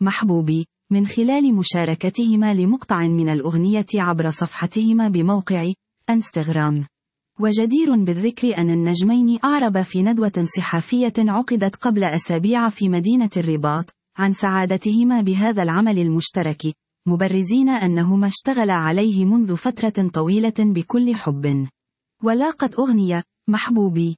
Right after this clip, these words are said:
صدى ونجاحا كبيرين منذ لحظة طرحها، حيث استطاعت حصد أزيد من مليون مشاهدة في ظرف لا يتجاوز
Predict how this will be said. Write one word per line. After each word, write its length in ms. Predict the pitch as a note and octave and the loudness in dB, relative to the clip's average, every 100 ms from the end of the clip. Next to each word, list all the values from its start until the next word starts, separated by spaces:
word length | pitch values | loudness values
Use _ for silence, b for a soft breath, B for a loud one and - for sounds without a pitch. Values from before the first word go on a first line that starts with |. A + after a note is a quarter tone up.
| _ | _
صدى 400 | - - D4 A3+ | -8 -2 0 2
ونجاحا 680 | F3 E3 E3 F3+ A3+ - F#3 | 2 2 0 0 0 0 -2
كبيرين 640 | E3+ D#3+ E3 F#3 A#3 A3 G3+ | 0 -2 0 2 2 2 2
منذ 280 | A3+ G3 G3 | 2 2 0
لحظة 480 | C4 B3 A3 G3+ F#3 | -2 -2 -2 -2 -2
طرحها، 500 | F3 - D#3+ D3+ D#3+ _ _ _ | -2 -2 -2 -2 -2 _ _ _
حيث 280 | - G#3+ A#3+ | -4 -2 -2
استطاعت 640 | - A#3 A#3 C#4+ B3 A#3+ | -4 -2 0 0 0 -2
حصد 260 | - G3 F#3 | -4 -4 -2
أزيد 460 | D#3 E3 A3+ A#3+ | -2 0 0 2
من 240 | A3 F3 E3 | 2 2 2
مليون 460 | E3 G3 B3 A#3 | 2 2 2 2
مشاهدة 760 | F3+ E3 E3+ E3 A3 A3 G#3 G3 | 2 0 0 0 2 0 0 -2
في 220 | F#3 E3+ | 0 -2
ظرف 320 | E3 A3 A3 A3 | -2 -2 -2 0
لا 280 | G#3 A#3+ B3+ | 2 2 0
يتجاوز 600 | G3+ F#3 A3 A#3+ F#3+ | 0 0 0 0 0